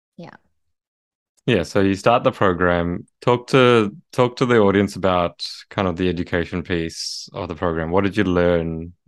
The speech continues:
Speaker 2: um, when you got all the information, uh, in the initial, you know, guidelines
Speaker 1: You know,
Speaker 2: package?
Speaker 1: initially, yeah.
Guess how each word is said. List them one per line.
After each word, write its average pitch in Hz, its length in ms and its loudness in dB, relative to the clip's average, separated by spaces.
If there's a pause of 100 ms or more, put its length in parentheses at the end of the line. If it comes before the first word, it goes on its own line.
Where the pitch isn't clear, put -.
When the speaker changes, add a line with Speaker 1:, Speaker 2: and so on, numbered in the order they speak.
(180)
Speaker 2:
um, 82 760 -8 (100)
when 95 220 -10
you 82 80 -8
got 85 160 -4
all 85 80 -2
the 82 100 -4
information, 82 800 -10 (200)
uh, 82 500 -10
in 85 140 -10
the 82 80 -8
initial, 82 600 -12
you 90 160 -8
know, 82 160 -12 (760)
guidelines 87 360 -2
Speaker 1:
You 285 80 0
know, 277 180 4
Speaker 2:
package? 262 100 4
Speaker 1:
initially, 254 800 2 (320)
yeah. 233 580 0